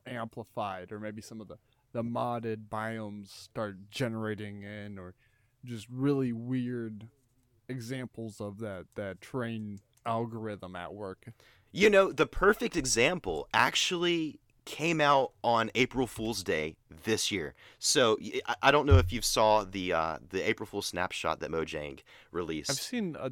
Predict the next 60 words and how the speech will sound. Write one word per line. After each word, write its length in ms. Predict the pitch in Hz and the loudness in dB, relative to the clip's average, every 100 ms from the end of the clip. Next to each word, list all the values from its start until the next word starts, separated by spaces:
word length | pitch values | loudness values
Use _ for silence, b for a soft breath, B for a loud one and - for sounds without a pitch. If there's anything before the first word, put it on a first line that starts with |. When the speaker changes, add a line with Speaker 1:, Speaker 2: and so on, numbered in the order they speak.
| - 135 | -10 -12
Speaker 1:
a 60 | |
trailer, 600 | - - 208 190 160 131 | -12 -6 -2 2 2 2
the 160 | 120 135 | 0 -6
Mojang 580 | 127 143 151 151 135 123 | -4 0 0 0 -2 -4
trailer, 400 | - 131 107 92 | -6 -4 -4 -6
but 100 | 110 | -6
I 80 | 110 | -6
haven't 240 | 123 120 | -6 -4
Speaker 2:
Oh, 200 | 98 92 | -2 -2
Speaker 1:
had 40 | 82 | -4
a 20 | |
Speaker 2:
man. 300 | 87 90 85 | -4 -2 -4
Speaker 1:
chance 280 | 78 113 - | -6 -10 -8
yet 100 | 107 | -10
to 80 | 110 | -6
dive 300 | 104 104 104 | -4 -4 0
into 100 | 107 | 4
Speaker 2:
Yeah. 220 | 107 92 | 6 6
Speaker 1:
everything. 480 | 95 98 95 98 76 | 0 -8 -12 -12 -10
Speaker 2:
The, 260 | 127 143 127 120 | 2 2 2 -2
the, 180 | 127 120 | -12 -8
you, 200 | 131 147 131 | -4 -4 -4
you 100 | 139 | 6
gotta 260 | 156 143 | 8 8
go 180 | 131 113 | 8 6
at 160 | 98 104 | 4 2
least 240 | 110 - | -2 -2
check 220 | 117 101 | -2 0
out 120 | 95 | 0
some 140 | - 92 | 0 -6
of 60 | 82 | -8
the 60 | |
videos 360 | 95 87 85 - | -6 -4 -4 -6
people 200 | 87 85 | -10 -10
are 40 | |
putting 240 | - 82 85 | -6 -4 -2
out. 100 | 82 | -4
There's 140 | - - | -4 -2
so 220 | - 180 | 2 4
much 320 | 151 165 - | 4 2 -2
in 240 | 107 110 101 | -2 -2 0
that 320 | 92 87 - b b | 2 2 0 b b
snapshot 720 | - 92 95 - 90 80 - | -2 2 0 0 0 0 -2
that 140 | - | 0
I 100 | 98 | 0
want 280 | 80 87 - | 0 -4 -6
to 120 | 87 | -8
come 300 | - 80 82 | -6 -8 -8
to 140 | - 87 | -10 -8
the 140 | 80 | -6
actual 280 | 78 - 76 | -6 -6 -12
game. 300 | 71 90 135 - B B B B - | -8 -6 -8 -12 B B B B -6
But 280 | 139 127 110 | 4 4 4
one 260 | 107 127 175 | 2 2 2
of 120 | 127 | 2
those 240 | 107 - | 2 2
things 360 | - 131 127 92 | 0 0 0 -2
is, 260 | 87 85 | -2 -2
and 120 | 101 | 0
I, 100 | 104 | 2